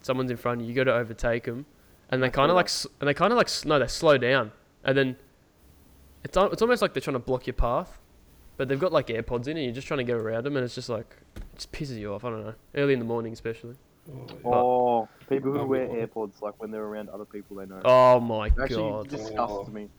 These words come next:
Speaker 3: God.
Speaker 1: That is
Speaker 3: I always take 'em out.
Speaker 2: So
Speaker 3: If someone's,
Speaker 2: disrespectful.
Speaker 3: like, someone's near me, I always, like, take 'em out. But if I
Speaker 2: Yeah.
Speaker 3: don't know 'em, then I'm just like, yeah.
Speaker 1: That doesn't
Speaker 3: All
Speaker 1: make
Speaker 3: right.
Speaker 1: sense to me.
Speaker 3: Here we go.
Speaker 1: Sure.
Speaker 3: Driving, right?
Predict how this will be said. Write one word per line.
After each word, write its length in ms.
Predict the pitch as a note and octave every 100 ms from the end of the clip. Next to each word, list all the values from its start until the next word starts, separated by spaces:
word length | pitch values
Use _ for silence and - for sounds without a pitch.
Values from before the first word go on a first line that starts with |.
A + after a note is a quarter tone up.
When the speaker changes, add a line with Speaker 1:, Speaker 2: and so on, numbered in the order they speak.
| - - -
Speaker 3:
God. 400 | - - - - - - -
Speaker 1:
That 220 | C3 C3+
is 200 | B2 A2
Speaker 3:
I 40 |
always 180 | B2+ F3
take 180 | B3+ G#3
'em 120 | D#3
out. 40 | B2
Speaker 2:
So 80 | F3+
Speaker 3:
If 120 | G#3+
someone's, 200 | D#3 F#3
Speaker 2:
disrespectful. 120 | C3 B2 -
Speaker 3:
like, 480 | - - - - -
someone's 280 | - G3 C#3
near 140 | B2
me, 100 | F#2
I 40 |
always, 260 | D#2+ G#2 B2
like, 140 | G#2+ -
take 200 | G2+ -
'em 100 | D#2
out. 160 | A1 - - - - - -
But 80 | -
if 60 | A2+
I 40 |
Speaker 2:
Yeah. 80 | A#2
Speaker 3:
don't 140 | - G#2+
know 160 | G2+
'em, 140 | G#2+ F3+ - C3+
then 140 | A#2+ -
I'm 60 | -
just 180 | B2+ -
like, 100 | - - - -
yeah. 60 | - - - - - - - - _ - - - -
Speaker 1:
That 120 | D#3+
doesn't 140 | - -
Speaker 3:
All 60 |
Speaker 1:
make 60 | E3+
Speaker 3:
right. 40 | -
Speaker 1:
sense 200 | A#2+ C#3+
to 100 | C#3
me. 100 | A2+ - - - -
Speaker 3:
Here 100 | A#2
we 60 | A2
go. 60 |
Speaker 1:
Sure. 60 | -
Speaker 3:
Driving, 540 | A2 A2 A#2+ A#2 F#2
right? 240 | F#2+ G#2+